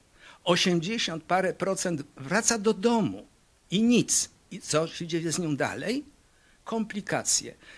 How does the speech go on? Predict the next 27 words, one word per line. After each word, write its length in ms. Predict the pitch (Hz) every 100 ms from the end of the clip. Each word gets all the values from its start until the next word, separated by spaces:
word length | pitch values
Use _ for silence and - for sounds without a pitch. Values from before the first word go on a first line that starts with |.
| -
zakrzepice, 840 | 143 185 - 185 - 131 - 117 -
zapalenia 760 | 143 185 190 190 180 131 107 92 - - _ _ _ -
i 120 | 269
kolejne 580 | - 226 185 139 110 123
złamanie. 560 | - 92 90 87 - _ -
Ryzyko 500 | 147 147 262 - 147
zgonu 560 | 131 143 190 190 104 110 _
po 240 | 139 135 - -
tych 300 | 220 139 - _ _ - -
poważnych 580 | 147 131 170 214 240 214
złamaniach 580 | 185 160 151 139 117
osteoporotycznych 1160 | 139 - 127 120 - 127 131 - 117 - 151 -
trzydzieści 680 | - 175 139 220 226 - 208
procent 460 | - 170 165 185 185
rocznie 440 | 208 - - -
przy 160 | - 139
prawidłowym 920 | - 160 147 151 139 175 226 247 208
leczeniu 400 | 185 - 165 160
chirurgicznym. 640 | - 147 135 107 - - - - - -
Nie 200 | - 131
mamy 320 | 135 185 220 202
tego 360 | - 170 160
F 200 | 156 -
L 140 | 131 98
S, 160 | -
tego 220 | 190 165
systemu 680 | 147 135 - - 180 208 240